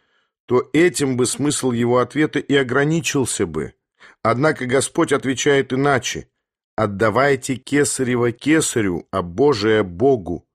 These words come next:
Тем, кто не держал в руках римские динарии,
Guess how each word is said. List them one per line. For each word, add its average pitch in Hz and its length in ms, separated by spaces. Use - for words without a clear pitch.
Тем, 170 280
кто 151 180
не 143 120
держал 135 400
в 117 60
руках 127 400
римские 120 540
динарии, 113 720